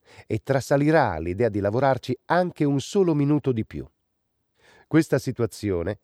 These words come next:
viene leggermente complicata da un altro fattore. Non sempre è la lesione infertagli dalla sua macchina a farlo sentire ansioso riguardo alle macchine. Può succedere che un uomo coinvolto in un incidente automobilistico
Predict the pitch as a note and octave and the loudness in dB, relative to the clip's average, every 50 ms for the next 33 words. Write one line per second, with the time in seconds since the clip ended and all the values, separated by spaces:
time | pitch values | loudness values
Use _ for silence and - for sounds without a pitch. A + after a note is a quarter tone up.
0 | _ _ - C3+ C3 D3 B2+ A#2+ A2+ A#2 B2+ A#2+ D3 D3 D#3+ F3+ F#3 D3+ - C3 | _ _ -4 0 2 4 4 4 2 2 2 2 0 2 2 2 0 2 0 0
1 | - C3+ B2+ - C3+ C3 - D#3 D3 C#3 - B2+ A2+ G#2+ G#2 G#2+ A#2 A#2+ A#2 G2+ | 0 0 0 0 -2 -2 2 2 0 2 0 0 2 2 2 2 2 2 0 0
2 | - G#2+ G2+ - G2+ - - - F#2+ F2 E2+ E2 F2 F2+ - _ _ _ _ _ | -4 -6 -4 -6 -8 -8 -6 -8 -6 -6 -4 -4 -4 -6 -8 _ _ _ _ _
3 | _ _ - - - _ _ B2 D3+ F3 E3+ - - A#3+ A3+ E3+ A#2+ - A#2 A2 | _ _ -20 -20 -20 _ _ 2 2 2 2 2 2 2 2 2 2 -2 0 0
4 | G2 F#2+ F#2 G2 G2+ G#2 G#2 G#2 G#2+ F#2 A2+ D3 C#3+ B2+ G#2+ G2+ G2+ G2+ - - | 2 2 2 2 2 2 2 0 -2 0 0 2 2 2 2 0 0 -2 2 4
5 | C3 B2+ B2+ - - A2+ G#2+ G2 G2 F#2+ F#2+ F#2 F2+ F2 - - G#2 G2+ B2+ B2+ | 4 4 4 0 -2 -2 -2 0 0 0 0 0 0 0 0 -2 0 2 2 0
6 | A#2 - - - G#2+ F#2+ F2 - - _ _ _ A#2+ A#2 - C#3 C3 A#2 A#2+ A2+ | 0 -2 -6 -6 -6 -6 -6 -8 -10 _ _ _ -4 -2 2 2 2 2 0 -2
7 | - - A#2+ A2 - C3 B2+ A#2 A2 G#2 G2+ G#2 G2 - - - C#3+ D3 D3 C3+ | -2 -2 -4 -4 -2 -2 0 0 2 0 0 0 -2 -6 -2 0 0 2 2 0
8 | G2+ A#2 A2+ G#2 G2+ F#2+ A#2 A2 G2+ F2+ F#2+ G2 F#2 E2+ E2+ D#2+ E2 D2+ C#2 - | 0 0 -2 -2 0 2 2 2 2 2 0 0 2 0 0 -4 -4 -8 -8 -10
9 | - F2 D#2 D#2 D2 - _ _ _ _ _ _ _ _ _ _ _ _ _ _ | -10 -10 -10 -10 -10 -12 _ _ _ _ _ _ _ _ _ _ _ _ _ _
10 | - F#3+ F#3 - G3 D3+ - - D#3 C#3 A2+ A2+ A2+ G#2+ - - B2+ B2 C3+ D#3+ | 2 2 2 2 -4 -4 0 2 2 2 2 2 0 0 0 0 0 2 2 2
11 | F3 E3 C#3+ - - B2 A#2 A2 G#2+ B2 C3 B2+ - - A2+ G#2+ G#2 G#2 G#2 G#2+ | 2 2 0 0 0 0 0 2 2 2 2 2 0 -2 -2 0 0 -2 -2 -2
12 | G#2 - - A#2 G#2+ A#2+ B2 A#2 - A2 G2+ F#2+ - G#2 G2+ G2+ F#2 G2 G2 F#2+ | -4 -4 -4 0 0 0 0 0 0 -2 -2 0 -2 -4 -4 -2 -4 -2 -2 -4
13 | F#2 E2+ - - - G#2 - - B2 - | -4 -6 -8 -8 -8 -6 -4 -4 -6 -6